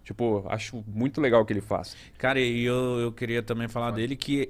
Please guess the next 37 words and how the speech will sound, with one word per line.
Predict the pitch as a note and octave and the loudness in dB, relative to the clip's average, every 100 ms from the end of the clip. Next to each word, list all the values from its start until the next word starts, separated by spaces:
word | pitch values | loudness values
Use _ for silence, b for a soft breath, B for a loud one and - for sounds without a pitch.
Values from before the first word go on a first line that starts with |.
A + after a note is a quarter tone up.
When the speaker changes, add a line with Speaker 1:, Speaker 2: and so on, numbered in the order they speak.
| A2 | -2
Speaker 2:
os | B2 B2 A#2+ A#2 G#2+ | -2 0 -2 -4 -4
con-, | B2 A#2+ | -6 -6
o | A2 A2 G#2+ G#2 G2+ G#2 | -4 -2 0 0 -2 -4
conteúdo | A#2 C3+ C3+ | -2 0 0
novo | C3 A#2 C#3+ C#3+ | 0 2 2 2
dele | A#2+ A#2+ | 0 -2
que | B2 | -4
ele | G#2+ | -2
tá | A#2 | -4
atualizando, | A2 A#2+ A2+ A2 B2+ | -2 -2 -2 -2 -2
ele | A#2+ | -2
tá | |
trazendo | A2+ A#2 A#2+ | -2 -4 -2
mais | A#2 B2 C#3+ | -2 -4 -4
informação, | C#3+ C#3+ C3+ B2 A#2+ | -4 -4 -2 -2 -4
tá | B2+ A#2+ | -6 -6
fazendo | B2 C3 | -6 -4
umas | C3 B2+ | -4 -4
paradas | B2 B2+ C3 | -2 -2 -2
da | C3+ E3 | -2 0
hora, | F3 F3+ | 4 6
Speaker 1:
Ele | D#3 | 6
fez | E3 E3 | 6 6
um | |
Speaker 2:
mano. | F3 | 6
Speaker 1:
canal | E3 D#3+ | 6 6
secundário | - E3+ D3 D3 | 2 4 4 4
de | |
curiosidades, | - D3 C#3+ C3+ C3 B2 A#2 - | 2 2 6 10 10 8 2 -6
Speaker 2:
É, | A2+ A#2+ C3+ A2+ | 0 2 4 4
Speaker 1:
né? | |
Speaker 2:
mano, | D#3 D3 A#2+ G#2+ | 2 0 0 0
muito, | A2+ A#2+ | 2 6
Speaker 1:
E | B2+ B2+ B2 | 6 8 8
Speaker 2:
muito | A#2 A#2 | 6 4
Speaker 1:
ele | B2 | 4
passou | B2+ B2 | 6 6